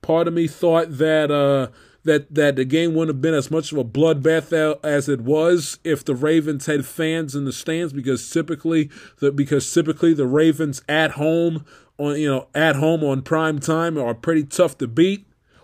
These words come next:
We'll see if that'll be the case on Sunday night. Will be fans in the stadium for the Ravens on Sunday night. Sunday night football in front of the entire country. Remains to, remains to be seen, uh, how the Ravens do in a game that the Ravens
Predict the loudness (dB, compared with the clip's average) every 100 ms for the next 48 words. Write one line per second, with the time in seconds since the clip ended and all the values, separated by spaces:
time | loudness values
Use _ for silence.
0 | -8 -6 -4 -2 -2 0 0 0 0 -2
1 | -2 -4 -4 -8 -8 -6 -6 -4 -4 -4
2 | -6 -8 -6 -4 -4 -4 -6 -6 -4 -2
3 | -2 -4 -6 -8 -6 -4 -2 0 -2 -6
4 | -8 -14 -20 -20 _ -6 -2 -2 -2 -2
5 | -2 -2 -2 2 2 0 -2 -4 -2 -4
6 | -6 -2 0 0 -2 -2 -2 -2 -2 -6
7 | -4 -2 0 -2 -2 -4 0 0 -2 -4
8 | -20 _ -6 -2 -2 -2 -6 -8 -8 -8
9 | -12 -10 -6 -4 -4 -4 -10 -12 -4 -2
10 | -2 -4 -8 -12 _ _ -8 -4 -4 -4
11 | -2 0 0 2 2 0 -6 -2 4 6
12 | 6 0 -4 -2 0 0 0 0 -2 -2
13 | -2 4 6 6 2 -6